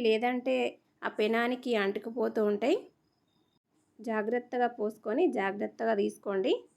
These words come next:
ఇలా పిండి మొత్తం ఈ దోశల్లాగా పోసేసుకోవడమే. తను మూడు దోశలు పోసుకున్నదండి.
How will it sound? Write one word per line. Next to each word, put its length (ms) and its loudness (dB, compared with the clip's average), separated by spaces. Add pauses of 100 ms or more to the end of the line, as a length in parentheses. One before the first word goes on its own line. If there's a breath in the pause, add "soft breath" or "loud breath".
(1600)
ఇలా 260 2 (840)
పిండి 260 2 (100)
మొత్తం 340 0 (920)
ఈ 80 -4 (100)
దోశల్లాగా 600 2 (100)
పోసేసుకోవడమే. 880 0 (2000)
తను 240 2 (220)
మూడు 300 6
దోశలు 460 2
పోసుకున్నదండి. 760 0